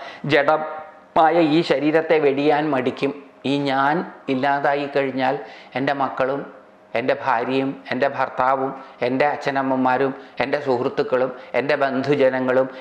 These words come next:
എൻ്റെ കമ്പനികളും എൻ്റെ അതും ഇതുമൊക്കെ എങ്ങനെയാ നടക്കുക? അതുകൊണ്ട് കഴിയുന്നതും മരിക്കാതിരിക്കാൻ ഉള്ള ശ്രമം നടത്തും. ഉം, ആ, ആ, അത്, അതാണ് ഇവിടെ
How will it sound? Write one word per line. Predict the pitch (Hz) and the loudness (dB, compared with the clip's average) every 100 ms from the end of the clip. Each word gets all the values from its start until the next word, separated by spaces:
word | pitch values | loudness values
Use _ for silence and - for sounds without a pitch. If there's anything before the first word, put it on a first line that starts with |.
| - | -4
എൻ്റെ | 131 135 151 | -2 0 0
കമ്പനികളും | 139 120 127 139 131 127 127 131 - - - | 0 0 0 2 2 2 2 0 -4 -12 -2
എൻ്റെ | 131 143 151 | -2 2 2
അതും | 139 135 143 135 | 2 2 2 2
ഇതുമൊക്കെ | 131 147 135 117 139 123 - - - | 2 2 2 0 -2 -4 -6 -16 -14
എങ്ങനെയാ | 95 110 123 147 | -8 -4 -2 -2
നടക്കുക? | 147 123 139 - 127 - - - - - - - - - - | -2 -4 -4 -2 -4 -4 -14 -20 -20 -20 -20 -20 -20 -20 -8
അതുകൊണ്ട് | 117 127 139 160 131 | -2 0 2 0 0
കഴിയുന്നതും | 117 127 143 143 160 160 - | 0 2 2 0 0 -2 -4
മരിക്കാതിരിക്കാൻ | 113 120 113 139 139 139 117 107 127 165 - - - | -4 -2 -2 -2 -2 -2 -4 -2 -2 -4 -10 -10 -2
ഉള്ള | 120 | -2
ശ്രമം | 127 113 107 139 - - | -2 -4 -2 -2 -4 -4
നടത്തും. | 104 - - - - - - - - - - | -4 -2 -4 -6 -14 -20 -20 -20 -20 -20 -10
ഉം, | - 117 | -6 -2
ആ, | - 113 117 113 - | 0 2 2 2 2
ആ, | 127 113 113 104 98 | 2 2 0 0 0
അത്, | 117 139 | 2 4
അതാണ് | 143 135 147 151 | 4 4 2 2
ഇവിടെ | 143 160 - | 2 2 0